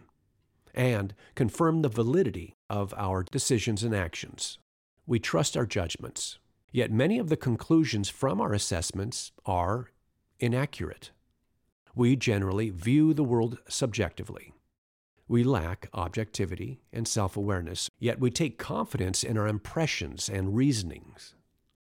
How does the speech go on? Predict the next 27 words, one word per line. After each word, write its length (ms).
Since 300
being 300
correct 600
about 260
our 140
judgments 540
is 260
important 420
to 140
us, 340
and 220
there 100
is 320
often 560
no 220
way 180
for 200
us 100
to 140
know 320
if 200
our 140
assessments 640
are 460
accurate 480
or 240
fair, 560